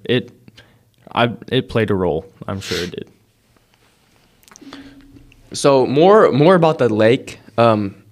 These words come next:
Speaker 2: you, you've talked about working at Campbell Point. Do you think that's still, uh, in the near future?
Speaker 1: I, I have applied, so I haven't got an email back. I got a confirmation email, but I haven't got an interview scheduled yet. But I'm sure,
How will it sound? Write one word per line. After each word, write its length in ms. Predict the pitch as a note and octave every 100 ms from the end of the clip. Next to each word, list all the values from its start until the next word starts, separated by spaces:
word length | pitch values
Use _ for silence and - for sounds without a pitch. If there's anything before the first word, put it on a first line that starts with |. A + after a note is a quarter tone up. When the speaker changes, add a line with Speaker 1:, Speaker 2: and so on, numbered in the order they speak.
| _
Speaker 2:
you, 200 | - C3+
you've 280 | D3 D#3 E3+
talked 280 | C#3+ C#3+ C#3+
about 300 | C3+ C3+ A#2+
working 300 | B2 B2+ C3
at 180 | A2+ -
Campbell 280 | A#2+ A#2+ A#2+
Point. 500 | - A2+ A2+ A2+ A2
Do 100 | A2+
you 80 | A#2+
think 440 | - A#2+ A2+ -
that's 220 | A#2 A2 -
still, 540 | - B2 A#2+ A2+ - A2+
uh, 220 | A2 G2 - _
in 100 | A#2
the 60 | A2+
near 200 | A#2 A2+
future? 480 | - A#2+ A#2 C3 C3 - - -
Speaker 1:
I, 340 | C3+ C#3 - -
I 120 | B2
have 200 | B2+ C#3+
applied, 640 | D3+ C#3+ B2 G2+ G2 -
so 500 | - B2+ A2+ G#2+ G#2 - -
I 120 | G#2+ A2+
haven't 400 | A2+ B2 A#2 A#2
got 180 | A2+ G#2
an 120 | A2+
email 300 | B2+ B2 A2+
back. 440 | A2+ A#2 C3+ C#3+ - _ _ -
I 120 | A#2
got 160 | C#3 B2+
a 40 |
confirmation 640 | B2+ C3+ B2 A#2 B2+ C#3+
email, 340 | C#3 C#3+ C#3+ B2+
but 140 | A2
I 80 | G#2+
haven't 280 | A2+ G#2+ G#2
got 220 | A2+ A2
an 120 | G2+
interview 400 | A#2 A#2+ A#2 A#2
scheduled 500 | - B2 A#2 A#2+ A2+
yet. 340 | A#2 A#2 G#2+
But 220 | G#2+ G2+ -
I'm 160 | G#2+
sure, 360 | G#2 A#2+ A2